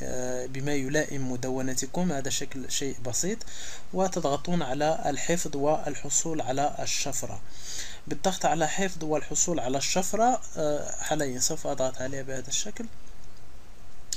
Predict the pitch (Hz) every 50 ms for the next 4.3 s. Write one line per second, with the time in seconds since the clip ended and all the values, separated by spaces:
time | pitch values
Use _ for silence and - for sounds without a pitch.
0 | - - - - - - - - - - - - - - - - - - - 185
1 | 180 170 - 170 165 175 180 - - - - - - - 143 143 131 - - 135
2 | - 139 143 139 135 165 208 226 - - - 170 160 - - 156 135 131 123 127
3 | - 123 127 139 151 165 156 143 143 139 139 139 135 127 127 139 143 139 - -
4 | - 147 - - 180 214